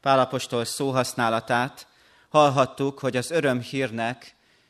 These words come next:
központi, szerves része a halál és a feltámadás üzenete. Krisztusról, mint messiásról, Krisztusról,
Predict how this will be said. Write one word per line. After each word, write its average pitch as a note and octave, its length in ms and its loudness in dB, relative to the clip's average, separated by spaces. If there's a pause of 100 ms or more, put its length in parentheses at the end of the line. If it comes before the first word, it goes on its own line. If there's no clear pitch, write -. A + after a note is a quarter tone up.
(260)
központi, A#2+ 840 -4
szerves A#2 720 -4
része A2+ 400 -6
a G#2 40 -2
halál G#2+ 360 -4
és G2 180 -10
a G#2 80 -12
feltámadás F#2+ 840 -8
üzenete. F2+ 580 -14 (1200)
Krisztusról, D3 1800 -4
mint A#2+ 280 -6
messiásról, C3 1040 0
Krisztusról, C#3 960 -4